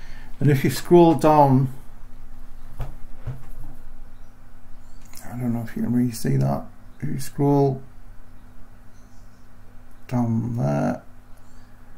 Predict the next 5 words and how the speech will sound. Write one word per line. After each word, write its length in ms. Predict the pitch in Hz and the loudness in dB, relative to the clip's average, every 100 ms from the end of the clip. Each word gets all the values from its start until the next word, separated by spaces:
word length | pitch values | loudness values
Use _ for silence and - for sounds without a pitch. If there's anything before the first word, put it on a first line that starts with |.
| - - - - - - | -14 -16 -16 -16 -12 -4
it's 220 | 139 - - | -4 -4 2
all 380 | 156 143 135 117 | 6 8 8 4
shaking 500 | - - 151 143 131 | 2 6 6 6 6
and 120 | 135 | 8
everything, 520 | 127 117 117 127 - | 8 4 2 0 -2